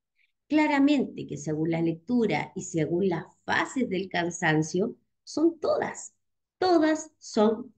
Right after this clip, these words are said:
correctas, ¿ok? Y eso es correcto.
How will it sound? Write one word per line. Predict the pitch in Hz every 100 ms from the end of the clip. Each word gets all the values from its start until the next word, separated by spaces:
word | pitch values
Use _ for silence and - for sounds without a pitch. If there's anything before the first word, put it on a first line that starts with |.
| -
correctas, | 277 269 113 - - - - - _ _
¿ok? | - 175 285 440 - _ _ _ _ _ _ -
Y | 190 202
eso | 208 - 175
es | 214 -
correcto. | - 262 226 170 - - _